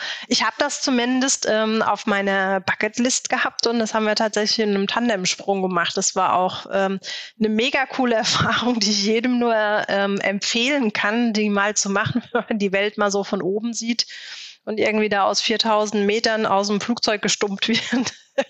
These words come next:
Man hat ja selber keine Wahl. Das ist schon,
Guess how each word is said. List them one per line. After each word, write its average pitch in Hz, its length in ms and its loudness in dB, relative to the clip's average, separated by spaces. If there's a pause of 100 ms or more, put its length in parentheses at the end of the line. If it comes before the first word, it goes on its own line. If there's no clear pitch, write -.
(440)
Man 202 140 2
hat 202 160 -2
ja 202 80 2
selber 190 320 0
keine 190 340 0
Wahl. 180 240 2
Das 233 160 0
ist - 180 2
schon, 226 440 2